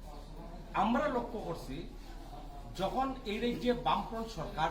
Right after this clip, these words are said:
ছিল, বিশেষ করে দুর্গাপূজা, ঈদ বা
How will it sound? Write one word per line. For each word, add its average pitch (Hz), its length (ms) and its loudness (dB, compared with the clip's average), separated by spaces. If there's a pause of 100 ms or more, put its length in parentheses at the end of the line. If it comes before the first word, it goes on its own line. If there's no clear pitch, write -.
(160)
ছিল, 135 180 -4 (1200)
বিশেষ 254 340 -2
করে 247 140 0 (180)
দুর্গাপূজা, 170 600 0 (600)
ঈদ 196 280 0 (280)
বা 226 120 6